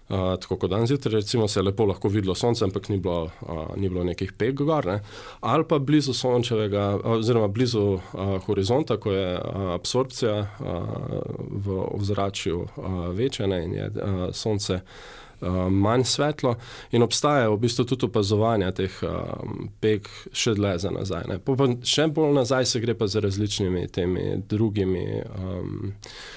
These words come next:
v bistvu posrednimi, a, posrednimi opazovanji, a, z različnimi temi, a, kozmogenimi, a, a, izotopi, a, drugimi takimi približki, ne. In potem se za nazaj se da z manjšo resolucijo, ampak, a,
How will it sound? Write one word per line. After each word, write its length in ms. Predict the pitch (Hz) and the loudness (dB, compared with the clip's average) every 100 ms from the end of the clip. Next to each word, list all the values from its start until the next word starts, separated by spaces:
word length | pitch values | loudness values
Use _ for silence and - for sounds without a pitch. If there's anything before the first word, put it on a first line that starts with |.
| - - | -16 -4
v 160 | 120 | -2
bistvu 160 | 104 131 | 2 2
posrednimi, 680 | - 107 117 117 104 92 92 87 - | 2 0 2 4 4 4 0 -4 -10
a, 240 | - 90 90 | -6 -4 -4
posrednimi 480 | - 98 104 92 92 | -4 -2 0 0 0
opazovanji, 640 | 92 90 95 92 90 80 | -2 -2 0 0 0 -2
a, 300 | 85 87 90 90 87 87 90 98 - - - 98 | -4 -6 -6 -6 -6 -4 -6 -6 -10 -10 -8 -6
z 180 | 90 92 | -4 -2
različnimi 480 | 90 87 - 90 90 | -2 -2 -2 0 0
temi, 280 | - 90 90 87 - | -2 -2 -2 -6 -6
a, 140 | 92 92 87 90 98 - 107 107 | -4 -4 -4 -6 -8 -6 -8 -8
kozmogenimi, 920 | - 95 95 95 95 90 92 92 92 - - | -4 -2 -2 0 0 0 -2 -4 -6 -10 -14
a, 120 | 104 90 98 101 95 101 104 - - | -10 -10 -8 -8 -8 -10 -14 -18 -20
a, 120 | - - - - - - - - | -14 -10 -10 -10 -12 -12 -14 -8
izotopi, 640 | 98 101 - 120 120 95 87 - - - - - - | -6 -6 -2 -2 0 0 -2 -8 -20 -20 -20 -20 -12
a, 160 | 85 85 85 | -6 -4 -4
drugimi 560 | 87 92 90 87 87 85 | -6 -6 -4 -4 -4 -4
takimi 380 | - 90 98 92 | -6 -4 -4 -2
približki, 500 | - 98 127 - 104 | -4 0 2 2 2
ne. 140 | 104 | 4
In 80 | 101 | 2
potem 260 | 117 135 127 | 2 2 2
se 140 | 117 | 2
za 160 | 101 117 | 2 2
nazaj 320 | 113 117 107 | 4 2 2
se 140 | 104 | 0
da 260 | 98 104 101 | 0 2 2
z 100 | 98 | 2
manjšo 340 | 110 127 120 | 4 2 2
resolucijo, 520 | 104 101 143 151 - 107 | 0 2 2 0 2 0
ampak, 360 | 101 101 - | 2 -2 -2
a, 160 | 110 101 | -2 0